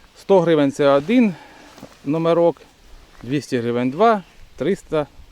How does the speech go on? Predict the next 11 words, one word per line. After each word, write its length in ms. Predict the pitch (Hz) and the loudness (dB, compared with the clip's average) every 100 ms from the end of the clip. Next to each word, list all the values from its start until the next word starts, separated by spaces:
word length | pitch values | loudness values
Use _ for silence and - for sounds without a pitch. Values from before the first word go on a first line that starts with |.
| - - - - | -20 -20 -20 -6
три 280 | 147 160 98 - - - | -4 -2 -4 -12 -14 -8
номерки. 460 | 117 104 - 98 - - - - | -6 -8 -10 -12 -10 -10 -10 -8
А 60 | 120 | -8
всього 240 | - 202 | -2 0
їх 180 | 190 156 | 0 -4
сто 220 | - 156 | -6 -6
сімдесят. 600 | 156 143 135 123 - 90 80 - - - - - - | -6 -6 -6 -6 -10 -12 -14 -18 -20 -20 -20 -16 -12
Збираю 540 | 120 151 185 220 202 | -2 2 4 4 2
на 120 | 147 | 0
нову 280 | 143 139 151 | -2 -2 -4
камеру. 500 | - 127 110 95 | -2 -2 -2 -6